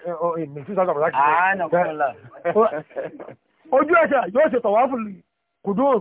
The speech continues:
Speaker 2: Hmm.
Speaker 1: Bí ẹni àkọ́kọ́ náà ṣe kí ni o?
Speaker 2: Bó ṣe ṣe.
Speaker 1: Bó ṣe ṣe.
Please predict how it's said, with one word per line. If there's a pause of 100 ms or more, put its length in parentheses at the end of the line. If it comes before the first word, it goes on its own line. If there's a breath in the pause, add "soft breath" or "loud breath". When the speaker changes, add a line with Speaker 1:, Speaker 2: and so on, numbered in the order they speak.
Speaker 2:
Hmm.
Speaker 1:
Bí
ẹni
àkọ́kọ́
náà
ṣe
kí
ni
o?
Speaker 2:
Bó
ṣe
ṣe.
Speaker 1:
Bó
ṣe
ṣe.